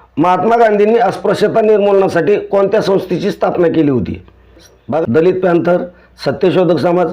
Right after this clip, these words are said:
अखिल भारतीय अस्पृश्यता विरोधी लीग, ब्राह्मो समाज. महात्मा गांधींनी अस्पृश्यता निर्मूलनासाठी कोणत्या संस्थेची स्थापना केलेली आहे? पर्याय नंबर तीन या प्रश्नाचं योग्य आणि अचूक उत्तर येईल अखिल भारतीय अस्पृश्यता विरोधी लीग.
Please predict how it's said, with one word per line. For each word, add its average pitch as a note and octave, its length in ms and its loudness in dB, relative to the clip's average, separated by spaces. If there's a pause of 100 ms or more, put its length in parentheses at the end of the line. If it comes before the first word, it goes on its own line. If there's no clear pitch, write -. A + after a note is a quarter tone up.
(100)
अखिल D3 280 -2
भारतीय D#3+ 320 0
अस्पृश्यता E3 560 -2
विरोधी E3+ 420 0
लीग, F#3 180 -2 (640)
ब्राह्मो D#3+ 340 0
समाज. C3+ 300 -2 (200)
महात्मा E3 480 0
गांधींनी D#3 400 0 (400)
अस्पृश्यता E3+ 600 -2
निर्मूलनासाठी E3 720 0
कोणत्या F3+ 360 -2
संस्थेची F3 440 -4
स्थापना F3+ 340 0
केलेली F3+ 400 2
आहे? G#3+ 100 -2 (360)
पर्याय D#3+ 240 2
नंबर F3 260 2
तीन F#3+ 260 0
या E3 180 2
प्रश्नाचं D#3+ 420 -2
योग्य D#3+ 280 2
आणि F3+ 120 2
अचूक D#3 240 -2
उत्तर F#3 260 -2
येईल G3 200 2
अखिल E3 260 -2
भारतीय D3+ 340 0
अस्पृश्यता D#3+ 560 -2
विरोधी C#3+ 400 0
लीग. A#2 140 0